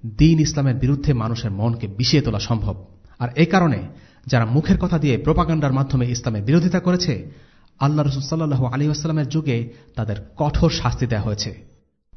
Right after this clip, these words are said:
অনেক ক্ষেত্রে দেখা গিয়েছে যারা অস্ত্র নিয়ে যুদ্ধ করেছে, তাদেরকে মাফ করে দেয়া হয়েছে। কিন্তু যারা কথা দিয়ে আল্লাহ রাসূল সাল্লাল্লাহু আলাইহি ওয়াসাল্লামকে কষ্ট দিয়েছে, অপমান করেছে, ব্যঙ্গ বিদ্রূপ করেছে, তাদেরকে ছাড় দেয়া হয়নি। এই প্রসঙ্গে ইমাম ইবনে তাইমিয়া রাহিমাহুল্লাহ তার বিখ্যাত গ্রন্থ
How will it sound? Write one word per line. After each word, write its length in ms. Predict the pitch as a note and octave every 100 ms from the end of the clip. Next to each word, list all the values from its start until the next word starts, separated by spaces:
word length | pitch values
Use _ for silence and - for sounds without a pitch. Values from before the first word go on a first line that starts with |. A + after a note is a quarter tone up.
| -
অনেক 180 | F3 G#3
ক্ষেত্রে 240 | - -
দেখা 220 | C3+ B2
গিয়েছে 540 | E3+ G3 F3+ A#2 G2+ - - -
যারা 180 | C#3 B2 -
অস্ত্র 320 | F3 - G#3
নিয়ে 180 | G3+ F#3
যুদ্ধ 280 | D#3+ D3+ F#3+
করেছে, 520 | G3 F#3 C3+ G2 - - -
তাদেরকে 360 | C3 C3 B2+ A2+
মাফ 300 | G2+ A#2 -
করে 180 | B2+
দেয়া 160 | A2 G2+
হয়েছে। 520 | G#2+ - G2 - - _
কিন্তু 260 | - E3+ E3+
যারা 280 | D3 C3 B2
কথা 260 | E3+ E3+ G3+
দিয়ে 160 | G#3 F3+
আল্লাহ 200 | E3 D3+
রাসূল 180 | D#3
সাল্লাল্লাহু 440 | D3 D3+ D3+ C#3 C3
আলাইহি 200 | C3 C#3+
ওয়াসাল্লামকে 400 | C#3 C#3+ C3 G#2 -
কষ্ট 240 | E3 G3+
দিয়েছে, 480 | F#3+ F#3+ C3 F2+ - - - _ _
অপমান 360 | - E3 G#3+ G#3
করেছে, 340 | G3+ D#3+ -
ব্যঙ্গ 400 | A#2 - D#3 F#3+
বিদ্রূপ 300 | F#3 F#3 F3
করেছে, 520 | E3+ F3+ F3 A#2+ - - - _ -
তাদেরকে 380 | C3 B2 B2 A#2
ছাড় 360 | - - C3
দেয়া 140 | B2+ A2+
হয়নি। 380 | A2 A2 F#2 F#2+ - - _ _ - - -
এই 180 | F#3+ A3+
প্রসঙ্গে 380 | A3 A3 G#3
ইমাম 280 | F#3+ E3 E3
ইবনে 220 | E3 E3
তাইমিয়া 300 | D#3 D#3 D3+
রাহিমাহুল্লাহ 580 | D3 D3 D#3+ D#3+ E3 A#2
তার 140 | A#2+ G2+
বিখ্যাত 500 | G#2 F3 - F#3+ F3
গ্রন্থ 360 | C#3+ C#3+ C#3+